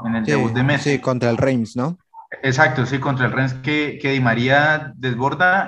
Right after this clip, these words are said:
Speaker 1: hace el centro y Mbappé, Mbappé que casi nunca hace goles de ca-, de cabeza, o sea, es muy raro verlo.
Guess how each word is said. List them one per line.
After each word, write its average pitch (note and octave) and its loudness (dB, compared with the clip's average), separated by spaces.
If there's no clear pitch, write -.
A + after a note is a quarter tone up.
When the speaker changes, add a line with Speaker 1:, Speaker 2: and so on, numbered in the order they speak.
Speaker 1:
hace B2+ -4
el C#3+ -8
centro E3 -6
y E3 0
Mbappé, A#2+ 0
Mbappé A#2+ 0
que C3+ -4
casi C#3+ -4
nunca C#3+ 0
hace C#3 -4
goles C3 -4
de C3 -6
ca-, A#2 -4
de A2 -10
cabeza, A#2 -6
o A2+ -14
sea, A2+ -6
es A#2 -4
muy A#2+ -2
raro B2+ 0
verlo. B2 -4